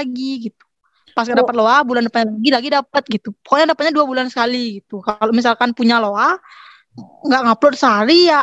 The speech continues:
Speaker 1: aman. Nanti kalau kalendernya jadi warna oranye. Tapi kalau misalkan nggak punya loa, nggak ngupload, ya langsung merah kalendernya. Kalau udah merah kalendernya satu,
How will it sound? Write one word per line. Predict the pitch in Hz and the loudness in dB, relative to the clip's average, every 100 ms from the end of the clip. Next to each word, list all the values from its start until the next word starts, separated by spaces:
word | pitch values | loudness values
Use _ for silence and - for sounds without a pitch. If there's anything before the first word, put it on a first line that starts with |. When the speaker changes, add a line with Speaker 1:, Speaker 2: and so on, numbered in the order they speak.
| 269 | 2
Speaker 1:
aman. | 294 320 302 302 | 2 2 2 2
Nanti | 277 240 254 | -2 -6 -4
kalau | 262 254 | 0 0
kalendernya | 240 240 233 220 240 254 226 | 0 -2 -2 -2 -2 0 -2
jadi | 220 220 220 233 | -2 -4 -6 -2
warna | 220 208 208 214 | 0 0 0 0
oranye. | 214 214 226 233 220 190 202 _ _ _ | 2 0 0 0 -2 -6 -12 _ _ _
Tapi | - - | -12 -10
kalau | 240 269 254 | -2 0 2
misalkan | 247 247 233 240 233 233 - - - - | 0 -2 -2 0 -2 -2 -14 -20 -18 -2
nggak | 233 | 0
punya | 240 220 214 | 4 4 6
loa, | 202 196 269 339 330 _ _ _ _ _ 247 | 4 2 2 2 0 _ _ _ _ _ -2
nggak | 247 | 2
ngupload, | 220 208 294 359 | 2 2 2 2
ya | 254 254 | 2 0
langsung | 233 262 | -2 -4
merah | 269 320 277 | -2 0 0
kalendernya. | 269 262 254 254 | -2 0 -2 -2
Kalau | 233 | -2
udah | 226 | -4
merah | 214 208 294 | -4 -2 -2
kalendernya | 302 262 240 233 233 285 | 0 0 0 0 -2 -2
satu, | 226 208 - 320 | -4 -6 0 0